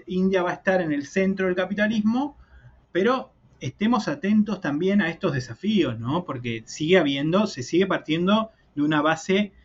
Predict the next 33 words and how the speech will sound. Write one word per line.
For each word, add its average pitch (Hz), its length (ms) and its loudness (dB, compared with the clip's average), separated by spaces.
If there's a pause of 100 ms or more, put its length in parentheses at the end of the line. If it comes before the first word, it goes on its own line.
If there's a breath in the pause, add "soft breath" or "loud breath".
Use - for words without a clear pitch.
(300 soft breath)
muy, 175 420 4
muy 277 400 -2
de 180 80 4
atrás 190 360 -2
en 143 80 -2
algunas 156 420 0
áreas, 196 440 0 (240 soft breath)
en 143 80 0
donde 135 240 2
China 202 320 2
ya 165 220 -4
la, 143 400 -2
tal 127 140 -2
vez 151 160 0
lo, 131 420 -2 (220)
los, 120 320 -16
las 123 200 -14
ha 147 140 -2
superado 170 480 -2
esos 131 240 -12
problemas 190 440 -2
con 123 200 -4
un 135 100 2
rol 123 300 0
muy 120 360 -4
fuerte 120 420 -10
del 117 140 -12
Estado, 143 380 0
¿no? 131 200 -8
Ni, 107 140 -14
ni 107 180 -14
que 131 80 -10
hablar. 160 340 0